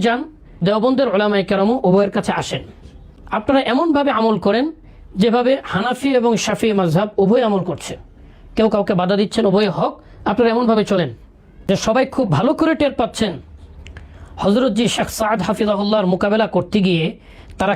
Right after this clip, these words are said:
খাল কেটে কুমির এনেছেন। ইতিহাস এবং সিরাত বলে এই ইতমামে হুজ্জতের পর বান্দা যে পথেই হাঁটবে, আল্লাহ সুবহানাহু ওয়া তাআলা ওই পথেই বান্দাকে নুসরত করবেন। বিসমিল্লাহি ওয়ালহামদুলিল্লাহ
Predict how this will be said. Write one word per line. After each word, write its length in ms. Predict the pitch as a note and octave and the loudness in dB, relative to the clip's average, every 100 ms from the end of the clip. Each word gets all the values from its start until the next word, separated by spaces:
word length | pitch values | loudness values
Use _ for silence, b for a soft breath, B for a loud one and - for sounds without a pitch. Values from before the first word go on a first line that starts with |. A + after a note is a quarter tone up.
| - - | -4 -6
খাল 220 | G#3+ B3 A3+ | -4 -4 -2
কেটে 220 | B3 A3+ - | 0 0 0
কুমির 280 | A#3+ B3+ A3+ | 2 2 2
এনেছেন। 280 | F3+ C3 B2 A#2 - - - - - - B B B - | 2 0 -6 -12 -20 -20 -20 -20 -20 -20 B B B -2
ইতিহাস 340 | A3 A#3+ B3+ B3 - | 0 2 2 0 -2
এবং 120 | A3 A3 - | 0 0 -2
সিরাত 260 | A#3 G#3+ E3 | -2 0 2
বলে 160 | E3+ B2 - - - - B B B B G#3+ | 2 0 -6 -20 -20 -20 B B B B -2
এই 80 | E4 - C4+ | -2 -2 -2
ইতমামে 380 | C#4 C#4+ C#4 B3 | 2 2 2 0
হুজ্জতের 460 | A#3 F3 A3+ A3+ F#3 - | -2 0 0 0 -2 0
পর 180 | G3+ D#3+ - - B B B C#3 | 0 -2 -10 -20 B B B 2
বান্দা 280 | G3 A#3 A#3 F3 B2+ | 2 2 0 0 -2
যে 80 | D#4+ | 0
পথেই 240 | E4 D#4 C4 | 0 0 0
হাঁটবে, 260 | F#3+ D#3+ G3 E4 B B B A3 | 0 0 0 0 B B B 0
আল্লাহ 200 | C4 B3 A3+ | 0 0 0
সুবহানাহু 460 | E3+ A#3 G#3 F#3 A3 | -2 0 0 2 2
ওয়া 100 | F#3+ F#3+ | 0 0
তাআলা 200 | F3+ F3 D#4 | 0 2 2
ওই 100 | F4 C#4+ | 2 2
পথেই 240 | C4+ C4 G3+ | 0 2 2
বান্দাকে 240 | F#3 F3+ D#3+ | 2 2 2
নুসরত 260 | - D#3 - | 0 -6 -4
করবেন। 220 | - - - - - B B - - | -4 -4 -8 -20 -20 B B -20 -2
বিসমিল্লাহি 540 | - - E3+ C#3+ C#3+ C3+ | 0 0 0 2 2 2
ওয়ালহামদুলিল্লাহ 760 | B2 - D#3 C3+ B2 A#2+ C3 | 0 -2 0 2 4 4 2